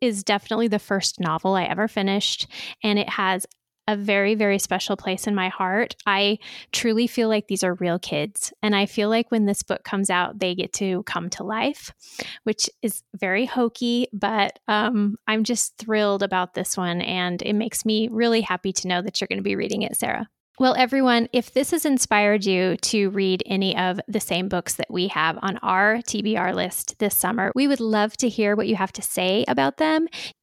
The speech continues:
You can reach out to us via email at hello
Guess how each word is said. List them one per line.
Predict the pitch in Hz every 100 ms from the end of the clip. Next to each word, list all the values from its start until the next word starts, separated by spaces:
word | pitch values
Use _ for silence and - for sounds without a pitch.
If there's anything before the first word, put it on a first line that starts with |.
| _
You | - 233
can | - 240
reach | 208 -
out | 165 -
to | - 247
us | 269 381 - - - _ _ _ -
via | 208 202 -
email | 202 202 214 226 254 -
at | 185 -
hello | - 202 190 196 208 277